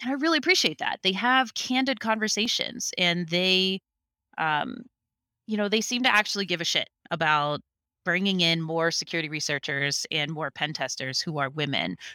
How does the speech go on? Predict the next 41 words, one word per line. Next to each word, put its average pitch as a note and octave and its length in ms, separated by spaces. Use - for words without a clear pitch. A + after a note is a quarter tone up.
who D#3+ 100
will D#3+ 120
use D#3 220
their D3+ 100
program C3+ 520
and E3 200
use D#3+ 160
their D#3 100
platform. - 540
Um, C#3 680
and C#3+ 360
shout D#3 200
out D3+ 120
to D#3+ 80
Ryan D#3 420
at, C3 480
at C#3 200
Synack, F#3 420
where D#3 320
he F3+ 260
reaches E3+ 300
out D#3 180
to E3 80
me E3 540
and D3+ 840
he F3 200
knows E3+ 280
to E3 60
go D#3+ 120
to D#3 80
me D3+ 260
for, D3 580
"Hey, A3 440
we E3+ 180
have E3 220
this, - 280
we're E3+ 100
launching E3 400
this D3+ 200
Women D3+ 300
in D3 240